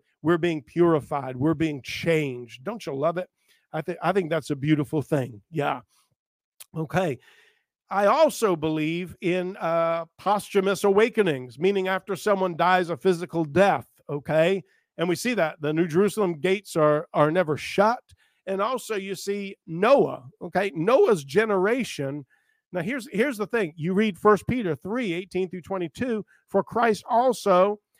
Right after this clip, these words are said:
has once suffered for sins, the just for the unjust, that he might bring us to God, being put to death in the flesh,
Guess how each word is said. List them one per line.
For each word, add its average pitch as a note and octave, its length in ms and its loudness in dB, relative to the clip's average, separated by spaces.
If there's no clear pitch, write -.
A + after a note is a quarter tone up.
has F#3 360 2
once G3 480 0
suffered A3 360 0
for A#3 120 -4
sins, C#3 600 -2
the D3 120 -2
just C#3+ 380 0
for G3 120 -2
the - 220 -4
unjust, E3 640 -2
that E3+ 140 -10
he G3 200 -4
might A3+ 340 -2
bring G#3 280 4
us G3+ 260 2
to G#3 160 -4
God, D3+ 580 2
being G3+ 240 4
put C4+ 240 6
to A3+ 100 -2
death A#3 260 2
in G#3+ 120 2
the F3+ 100 0
flesh, G#3+ 460 2